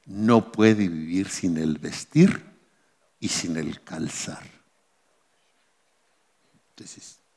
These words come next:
no podemos espiritualizar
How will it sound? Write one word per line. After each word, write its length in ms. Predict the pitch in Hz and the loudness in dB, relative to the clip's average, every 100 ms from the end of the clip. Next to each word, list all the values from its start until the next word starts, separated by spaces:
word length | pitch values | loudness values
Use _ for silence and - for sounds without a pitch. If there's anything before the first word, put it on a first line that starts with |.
| _ | _
no 280 | 95 120 - | 4 6 6
podemos 540 | 165 101 160 147 110 | 2 4 4 2 0
espiritualizar 1700 | 92 - - 107 92 85 - 90 87 80 - - 90 90 - - | 0 0 0 0 2 -2 -8 2 4 4 -2 -4 0 0 -2 -10